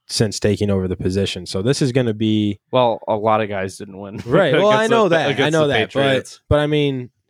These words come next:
Speaker 1: he, that's still a pretty big stat that probably looms in the back of his head. I'm sure he wanted Tom Brady. He wanted to play Tom Brady and beat him, probably. You know, like, that's just how Sean, that's Sean McDermott's, like, D N A. He wants to face the best
Speaker 2: I
Speaker 1: and
Speaker 2: think
Speaker 1: beat the
Speaker 2: that's Brandon
Speaker 1: best.
Speaker 2: Beane's D N A too. Like,
Speaker 1: Yeah.
Speaker 2: "Damn,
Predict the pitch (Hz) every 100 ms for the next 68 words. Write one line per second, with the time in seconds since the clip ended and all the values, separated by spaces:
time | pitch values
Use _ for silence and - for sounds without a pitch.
0 | _ 135 - _ _ _ _ 165 - 190
1 | 180 117 160 143 127 120 - 135 110 98
2 | 123 113 107 113 107 101 98 107 95 95
3 | 92 113 160 - 202 202 143 143 151 113
4 | 85 - 95 90 87 85 175 208 214 208
5 | 147 165 143 135 131 110 113 101 90 104
6 | 95 - 76 76 - 101 104 110 110 156
7 | - - 165 - 131 - 135 123 135 -
8 | - 156 131 - - - - 107 - 117
9 | 117 92 107 92 92 113 120 110 104 87
10 | 98 110 139 151 - 104 - 123 120 98
11 | 101 110 107 135 147 120 123 - 127 113
12 | 104 123 135 107 113 104 107 107 - 123
13 | 101 139 160 113 104